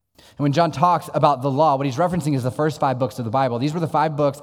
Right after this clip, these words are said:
of the Old Testament, which is how the Jewish people decided, like, these are the rules for us living our lives. That's truth. That's how we walk in alignment with God. These were all written by Moses, and it's kind of how they decided, h-, this is how we follow God.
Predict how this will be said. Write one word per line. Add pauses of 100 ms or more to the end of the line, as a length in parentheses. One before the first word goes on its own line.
(160)
of
the
Old
Testament, (140)
which
is
how
the
Jewish
people
decided,
like,
these
are
the
rules
for
us
living
our
lives. (200)
That's
truth.
That's (160)
how
we
walk
in
alignment
with
God.
These
were
all
written
by
Moses, (180)
and
it's
kind
of
how
they
decided,
h-,
this
is
how
we
follow
God.